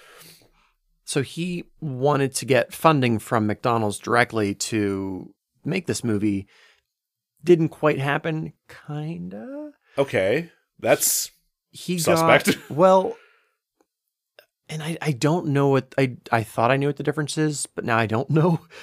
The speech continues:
Speaker 1: 'cause he got the funding from the people who distribute the, the meat to McDonald's, which is called
Speaker 2: <laughs>
Speaker 1: Golden State Foods.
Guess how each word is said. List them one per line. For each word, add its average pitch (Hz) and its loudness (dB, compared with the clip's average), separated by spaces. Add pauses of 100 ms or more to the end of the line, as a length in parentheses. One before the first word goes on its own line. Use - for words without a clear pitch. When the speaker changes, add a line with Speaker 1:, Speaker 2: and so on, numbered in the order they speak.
(220)
Speaker 1:
'cause 123 -2
he 143 -2
got 160 2
the 139 -2
funding 113 0
from 113 -4
the 107 -4
people 123 -4
who 113 -4
distribute 110 -2 (520)
the, 120 -6 (340)
the 117 -4
meat 117 0
to 214 0
McDonald's, - -6 (360)
which 117 -6
is 113 -6
called 139 0 (240)
Speaker 2:
<laughs> - -14
Speaker 1:
Golden 135 4
State - -2
Foods. - -4